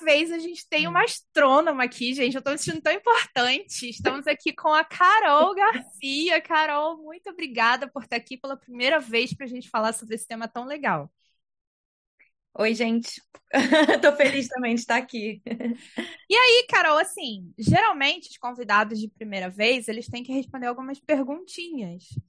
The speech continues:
Speaker 1: Que é assim, quero saber da Disney, qual é o seu parque favorito?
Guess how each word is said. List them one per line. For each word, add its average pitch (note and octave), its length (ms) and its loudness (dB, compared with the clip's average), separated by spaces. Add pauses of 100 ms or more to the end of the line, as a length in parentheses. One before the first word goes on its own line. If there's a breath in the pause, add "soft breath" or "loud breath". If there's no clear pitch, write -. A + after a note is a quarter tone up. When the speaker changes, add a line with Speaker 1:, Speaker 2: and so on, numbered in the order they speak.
(480)
Speaker 1:
Que - 220 2
é D#4+ 180 4
assim, C4+ 560 -4 (120)
quero C#4 220 2
saber C#4+ 360 -4 (100)
da A3+ 260 2
Disney, A3 680 -10
qual B3+ 200 2
é B3 100 2
o B3+ 40 -4
seu C4+ 200 -8
parque A#3+ 300 -4
favorito? A#3 600 -8